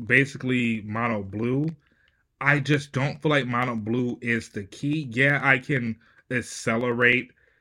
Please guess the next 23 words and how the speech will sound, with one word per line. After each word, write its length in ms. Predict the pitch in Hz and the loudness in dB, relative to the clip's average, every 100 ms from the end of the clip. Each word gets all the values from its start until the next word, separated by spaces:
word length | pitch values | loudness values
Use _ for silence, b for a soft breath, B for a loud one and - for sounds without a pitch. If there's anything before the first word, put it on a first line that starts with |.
| _ _ | _ _
but 200 | 123 127 - | -2 -2 -2
it, 200 | 135 - 131 | -10 -8 -4
I'm 140 | 147 | -4
trying 240 | 156 190 165 | 0 0 2
to 40 | |
figure 140 | 180 | 0
out 120 | 131 107 | 0 0
what 300 | 127 170 - | 2 2 2
other 240 | 151 151 | 0 0
color 280 | 143 151 139 | 0 0 0
combination 500 | 143 131 123 120 120 | -2 -4 -4 -2 -4
will 60 | |
work 220 | 110 107 - | -2 -4 -4
really 180 | 117 120 | -4 -2
well 140 | 110 | -2
with 120 | 107 | -4
that 220 | 113 98 | -6 -6
deck, 340 | 92 110 131 - b b b | -4 -2 -4 -8 b b b
but 120 | 123 | -2
then 160 | 113 - - | -2 -4 -4
also 360 | 123 143 147 | 0 2 0
having 340 | 131 139 131 127 | 2 2 2 0
enough 360 | 113 113 101 | -2 -2 -2